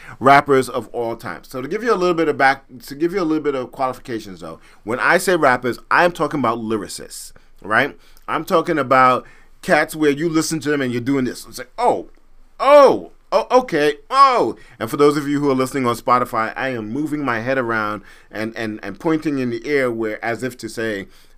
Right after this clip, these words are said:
"Oh, I see that line there, and I can, I can see where you went with this, and, and this wordplay is dope." So that's a rapper to me, right?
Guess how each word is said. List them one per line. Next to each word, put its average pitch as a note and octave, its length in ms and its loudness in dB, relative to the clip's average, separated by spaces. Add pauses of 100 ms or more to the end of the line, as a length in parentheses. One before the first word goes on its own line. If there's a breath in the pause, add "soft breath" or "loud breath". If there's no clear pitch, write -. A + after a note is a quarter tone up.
(120 soft breath)
"Oh, E3+ 140 4
I B2+ 100 2
see E3 240 -2
that C#3+ 320 4 (340)
line C3+ 440 0
there, A#2+ 320 -2
and G#2 100 -6
I G2+ 120 -8 (420)
can, G#2+ 160 -10
I B2 100 0
can B2+ 140 -8
see E3 160 -10
where E3 140 0
you C#3 200 -2 (220 loud breath)
went D#3 200 0
with C3 180 -6
this, E3 260 0
and, A2+ 180 -8 (160 soft breath)
and A2+ 140 -6
this D3+ 160 0
wordplay D#3+ 440 0
is B2+ 140 0
dope." C#3 300 2 (140 loud breath)
So B2 160 -4
that's E3+ 360 4
a D3+ 80 0
rapper B2 380 2
to F2+ 160 -12
me, C#2+ 160 -14 (240)
right? B2 340 0